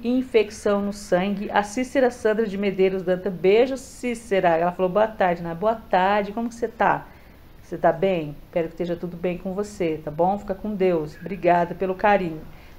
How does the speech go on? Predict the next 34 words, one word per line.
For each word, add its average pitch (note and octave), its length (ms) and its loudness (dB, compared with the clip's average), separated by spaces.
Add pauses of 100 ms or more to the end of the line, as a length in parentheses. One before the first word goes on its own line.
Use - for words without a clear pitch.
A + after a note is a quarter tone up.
(100)
tá D#3+ 60 -8
bom? G#3 340 2 (460)
E - 40 2
é F4+ 120 4
isso, G3 300 -2
gente. F3+ 480 -2
Obrigada G3+ 420 2
mais F#3+ 180 -2
uma F3 160 0
vez F3+ 400 2
por F3 160 -8
você E3+ 240 -6
estar F3 240 -2
sempre G#3+ 360 -10
participando F3+ 720 -2
aqui. F#3 460 -6
Que F#3 100 -8
Deus F#3 280 0
abençoe F3 640 -4 (560)
a F3 120 -2
todos E3+ 520 -2
com - 120 -10
muita F3 240 -6
saúde, E3 600 -2
muita F3 280 -2
luta, F3+ 580 -2
muita F3+ 240 -8
esperança F#3 720 -4
e, F#3 100 0
acima F#3+ 260 -6
de F3+ 120 -6
tudo, F#3 280 -8
muita F#3+ 240 -4
fé. D#3 340 -4